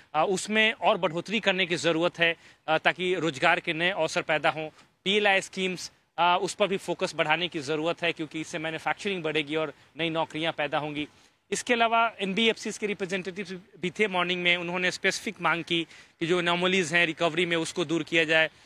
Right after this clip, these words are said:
सिडबी के through फंडिंग हो, ये तमाम तरह की सिफारिशें दी गई। मार्केट, कैपिटल मार्केट पार्टिसिपेंट्स की बात करें तो मोटे तौर पे on record उनकी तरफ से तो कोई स्टेटमेंट नहीं आया,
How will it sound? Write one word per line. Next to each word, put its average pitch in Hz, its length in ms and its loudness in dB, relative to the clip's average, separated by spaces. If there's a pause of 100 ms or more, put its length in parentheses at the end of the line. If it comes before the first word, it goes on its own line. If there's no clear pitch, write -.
(160)
सिडबी 185 280 0
के 180 160 0
through 180 220 -6
फंडिंग 165 440 0
हो, 160 200 -2 (220)
ये 175 40 0
तमाम 180 320 0
तरह 175 180 0
की 175 120 -6
सिफारिशें 151 520 -2
दी 143 100 -4
गई। 135 220 -6 (340)
मार्केट, 165 320 2
कैपिटल 185 360 0
मार्केट 208 320 -2
पार्टिसिपेंट्स 170 600 -2
की - 80 -10
बात 160 260 2
करें 170 220 2
तो 175 200 -4 (880)
मोटे 160 240 0
तौर 202 220 2
पे 208 240 2 (340)
on 190 140 4
record 196 400 4
उनकी 196 240 -6
तरफ 202 220 0
से 208 100 -6
तो 190 120 -6
कोई 196 160 0
स्टेटमेंट 202 440 -2
नहीं 247 180 2
आया, 196 240 4